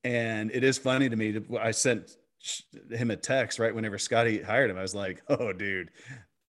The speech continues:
that is a very good hire." Like, Bubba f-, getting rid of Ted and then him going to Scotty, obviously in hindsight was a great deal. But I told he-, Ted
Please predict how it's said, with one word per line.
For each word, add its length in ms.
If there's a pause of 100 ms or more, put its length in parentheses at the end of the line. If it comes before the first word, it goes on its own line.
that 340
is 200
a 260 (300)
very 580
good 220
hire." 360
Like, 280
Bubba 260
f-, 240 (260)
getting 240
rid 220
of 240
Ted 480 (380)
and 120
then 120
him 160
going 160
to 80
Scotty, 380 (120)
obviously 640
in 120
hindsight 720 (340)
was 160
a 40
great 280
deal. 160
But 140
I 80
told 280
he-, 140 (140)
Ted 300